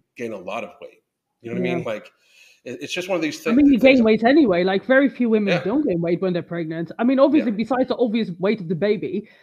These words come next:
Speaker 2: I think for most women, it's, like, between twenty and forty pounds is quite normal, isn't it? It's just
Speaker 1: Oh, yeah. Yeah,
Speaker 2: it's not
Speaker 1: absolutely.
Speaker 2: more than that, so.
Speaker 1: We're gonna, I'm gonna, I'm gonna pop forward here a little bit and see what the questions are. Uh,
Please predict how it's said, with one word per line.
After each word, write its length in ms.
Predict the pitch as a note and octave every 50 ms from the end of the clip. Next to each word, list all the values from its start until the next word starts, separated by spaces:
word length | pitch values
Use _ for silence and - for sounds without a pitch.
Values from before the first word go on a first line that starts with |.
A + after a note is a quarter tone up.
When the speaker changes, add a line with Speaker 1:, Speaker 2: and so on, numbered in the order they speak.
| _ - - -
Speaker 2:
I 80 | A3+
think 260 | C4 - D4+ D4+ - -
for 60 | -
most 260 | A3+ A#3+ B3+ C4+ F#3+
women, 220 | B3 C4 A#3 A3+ G3+
it's, 100 | F#3+ -
like, 160 | F#3+ F#3+ F3+
between 300 | F#3+ F#3 - B3 A3 -
twenty 300 | - - A#3+ A3+ A3+ G#3+
and 80 | G3 -
forty 260 | G#3+ G#3 G3+ G#3 G3
pounds 260 | G3 G#3 G#3 A3+ F#3
is 100 | F#3 D#3+
quite 220 | - - F#3+ E3 D3+
normal, 320 | D#3+ G#3+ C4 A#3 F3+ F3+ A3+
isn't 160 | A#3 A#3 G3
it? 80 | C#3 C3+
It's 140 | C#3 - _
just 400 | - F#3 F3+ F3 F3+ _ - A2+
Speaker 1:
Oh, 120 | C3+ C3+
yeah. 260 | A#2 A2+ A#2+ A#2+ G#2 F2+ - - _ _ _ _ _ _ _ -
Yeah, 140 | A2+ G#2+
Speaker 2:
it's 60 | - -
not 120 | A2 -
Speaker 1:
absolutely. 360 | - - - - D#3 E3 F3
Speaker 2:
more 100 | A3+ B3+ - -
than 120 | D3 C#3+
that, 120 | D#3 D3+ _
so. 380 | - F3+ E3 E3 F3 E3+ E3 D3 _ _ _ _ _ _ _ _ _ _ _ _ _ _ _ _ _ _ -
Speaker 1:
We're 120 | B2+ B2 A#2
gonna, 280 | A#2+ A2+ A2+ A2 - - - _ _ -
I'm 80 | C3+ C3
gonna, 180 | B2 A2 - - - -
I'm 100 | C#3 C3+
gonna 80 | A2
pop 380 | G#2 - - - D#3 D3 - -
forward 280 | - - D#3 C#3+ C#3 C3
here 120 | C3 C3+ C3
a 20 |
little 160 | C3 B2+ B2+
bit 140 | A#2+ C3 B2+
and 100 | A#2+ G#2+
see 540 | - - - B2+ A#2+ A#2+ A#2+ A#2+ A#2+ B2 B2
what 140 | A#2+ A2+ -
the 60 | -
questions 460 | - - - A#2 G#2+ - - G#2+ F#2+
are. 300 | G#2 F#2+ F#2+ F#2+ F#2+ F#2+ - - - _ _ _ _ _ _ _ _ _ -
Uh, 300 | A#2 A2 A2 G#2+ G#2+